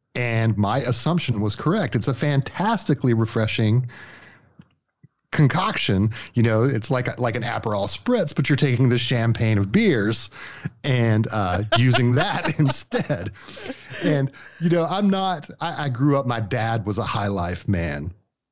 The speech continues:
And I'm, uh, more a Fed. You know, I'm out here with my, you know, double I P As and, and sours and this and that. And so I don't drink a lot of High Life, but for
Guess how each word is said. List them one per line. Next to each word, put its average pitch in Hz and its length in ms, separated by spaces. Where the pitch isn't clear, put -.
And 127 200
I'm, 147 440
uh, 113 200
more 113 280
a 107 60
Fed. 98 400
You 113 80
know, 107 100
I'm 117 200
out 117 240
here 117 200
with 101 140
my, 101 300
you 107 120
know, 98 140
double 104 380
I 101 200
P 110 340
As 104 500
and, 95 240
and 98 180
sours 110 800
and 98 140
this 110 180
and 101 140
that. 135 200
And 113 100
so 123 160
I 135 120
don't 170 220
drink 190 300
a 147 40
lot 117 180
of 110 100
High 110 160
Life, 104 360
but 95 220
for 190 760